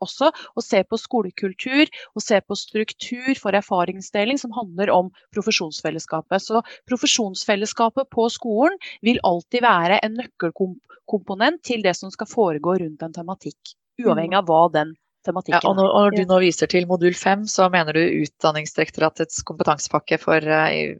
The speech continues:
Speaker 3: innføring av fagfornyelsen, som handler om profesjonsfellesskapet. Eh, og det er jo, som alle helt sikkert har fått med seg nå, første gang det står, eh, i et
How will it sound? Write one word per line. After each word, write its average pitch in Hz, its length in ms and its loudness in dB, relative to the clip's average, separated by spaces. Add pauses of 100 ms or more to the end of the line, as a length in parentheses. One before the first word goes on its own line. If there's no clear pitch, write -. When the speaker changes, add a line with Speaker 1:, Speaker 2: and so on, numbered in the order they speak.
(180)
Speaker 3:
innføring 147 340 -2
av 156 80 -6
fagfornyelsen, - 580 -6
som 165 180 -8
handler 156 480 -2
om 143 80 -4
profesjonsfellesskapet. - 1200 -4 (920)
Eh, 170 440 -2
og 175 140 -4
det 175 100 4
er 170 180 4
jo, 170 420 -2
som 165 440 -6 (100)
alle 165 220 0
helt 160 200 -2
sikkert - 240 -8
har - 80 -2
fått - 280 -12
med 143 100 -8
seg - 160 -6
nå, 160 120 -6
første - 300 -6
gang 147 200 -4
det 151 180 -6 (240)
står, 160 600 -2
eh, 170 260 -2 (200)
i 165 60 -6
et 156 120 -8